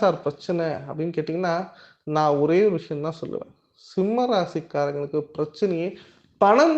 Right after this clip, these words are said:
ரீதியான பிரச்சனை தான் அதிகம். கொடுத்த பணம் எதிர்பார்த்த விஷயங்கள் நடக்காது. நீங்கள் தமிழ்நாட்டின் ஒரு முக்கிய நபராக இருந்தாலும் சரி, பணம்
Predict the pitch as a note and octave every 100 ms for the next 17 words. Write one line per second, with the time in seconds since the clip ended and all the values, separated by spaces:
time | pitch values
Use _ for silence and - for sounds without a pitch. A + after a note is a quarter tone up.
0 | D4 C4 A#3 A3 A3+ A#3+ G3 - G3 G3
1 | F3+ E3 D3 - _ _ - _ _ _
2 | _ _ _ _ _ - _ _ A#3+ E4
3 | E4+ C4+ B3 F#3+ G3+ A3 F#3 F#3+ C#4+ B3+
4 | A3+ - E3+ E3+ - G#3+ G3 G#3 E3+ F3+
5 | F3+ F3+ D3 - - - - - F3+ G3
6 | A3 A3 A3+ A#3+ G#3+ F#3+ A3+ A#3+ G#3 -
7 | A#3+ A3 F3 F3 A3 - - C#4 B3 G3+
8 | F#3+ F#3 F3+ F3+ E3 D#3+ D#3 D3+ D3+ -
9 | C#3 - _ _ _ _ _ - D#3+ G3
10 | A3